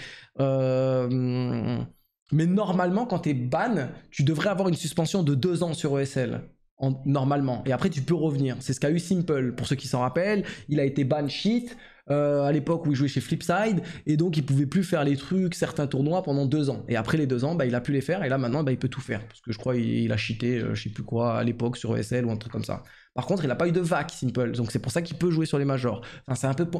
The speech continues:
c'est un peu compliqué. Je sais pas si vous avez tout compris sur ce que je viens de dire, mais là, moi, je suis totalement désemparé. Vraiment, c'est le mot, je ne sais pas quoi penser, je ne sais pas comment réagir.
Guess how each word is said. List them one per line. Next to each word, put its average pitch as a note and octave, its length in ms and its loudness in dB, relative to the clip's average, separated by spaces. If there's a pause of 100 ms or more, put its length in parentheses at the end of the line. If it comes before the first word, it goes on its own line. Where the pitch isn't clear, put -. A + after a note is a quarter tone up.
(140)
c'est C#3+ 120 -2
un C#3+ 60 0
peu E3 120 0
compliqué. C#3 480 -2 (320)
Je - 100 -8
sais B2 120 0
pas D3+ 140 0
si D#3+ 140 -2
vous C3+ 160 2
avez C3+ 240 0 (640)
tout F#3+ 80 2
compris E3+ 480 2
sur B2+ 180 -4
ce - 60 -12
que D3 100 0
je B2 80 0
viens C#3 160 4
de B2+ 60 4
dire, F3 280 2 (300)
mais D3 160 2
là, F3+ 140 2
moi, E3+ 200 2
je C3 120 0
suis E3+ 420 0
totalement D3+ 460 0
désemparé. D3 640 2
Vraiment, D3+ 280 2
c'est D3+ 140 0
le C#3+ 100 4
mot, E3+ 300 2
je C#3 100 2
ne C#3 60 2
sais C#3 160 0
pas F3+ 180 -2
quoi E3+ 280 -2
penser, G3 340 -2
je D#3 80 -2
ne C3 60 2
sais B2+ 160 -2
pas E3+ 200 0
comment F3+ 440 0
réagir. E3+ 580 0